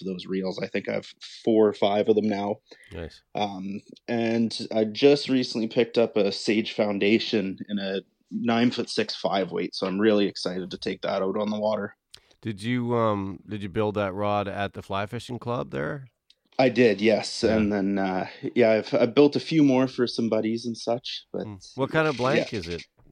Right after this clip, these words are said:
Speaker 2: Is it, like, a brand, or is it a
Speaker 1: They're called X I. They're, they're
Speaker 2: Okay.
Speaker 1: made out of Korea, I believe, but
Speaker 2: Yeah.
Speaker 1: they have, they're fantastic. They're super fast action. They're light. Um,
Speaker 2: Hmm.
Speaker 1: they've been durable as all hell.
Speaker 2: Love it.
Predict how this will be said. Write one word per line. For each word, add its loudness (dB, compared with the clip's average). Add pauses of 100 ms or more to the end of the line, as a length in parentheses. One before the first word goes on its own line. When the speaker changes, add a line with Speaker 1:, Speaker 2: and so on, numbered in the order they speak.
Speaker 2:
Is -16
it, -10
like, -8
a -10
brand, -6
or -4
is -10
it -8
a -8 (400)
Speaker 1:
They're 2
called 2
X 0
I. 2
They're, 0
they're -2
Speaker 2:
Okay. -2 (100)
Speaker 1:
made 2
out 2
of -4
Korea, -2
I 2
believe, -2
but -4
Speaker 2:
Yeah. -4
Speaker 1:
they 2
have, 0 (240)
they're 0
fantastic. -6
They're -10 (180)
super -6
fast -4
action. -4
They're -4
light. 2 (100)
Um, -8 (160)
Speaker 2:
Hmm. -12 (360)
Speaker 1:
they've 0
been -6
durable 2
as -8
all -10
hell. -10 (520)
Speaker 2:
Love -12
it. -18